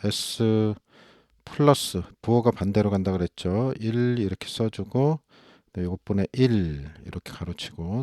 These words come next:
더하기, 자, 분자가 위로 올라가고, 그 다음에 아래쪽 어떻게 되나요? S 플러스니까, 아니, 마이너스니까 플러스 이 이렇게 되겠네요. 그죠? 자, 요겁니다.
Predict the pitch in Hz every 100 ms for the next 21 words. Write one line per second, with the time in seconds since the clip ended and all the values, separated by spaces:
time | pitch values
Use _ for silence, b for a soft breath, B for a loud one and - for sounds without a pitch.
0 | - 87 90 90 82 - 107 107 87 73
1 | 73 b b b b b b - 92 -
2 | 113 131 151 143 139 113 104 117 120 95
3 | 95 104 98 87 87 90 135 156 - -
4 | 101 80 98 113 139 95 - 104 92 95
5 | 107 - 92 - - - 110 135 151 _
6 | - 139 139 - 127 120 - 156 175 -
7 | b b b b 95 104 123 139 - 123
8 | 123 - 151 147 - 143 131 - 139 123
9 | 120 143 131 98 98 101 101 87 78 71
10 | 69 - - - 123 139 b b b b
11 | b b b b _ - 82 80 82 B
12 | - 92 101 110 95 90 120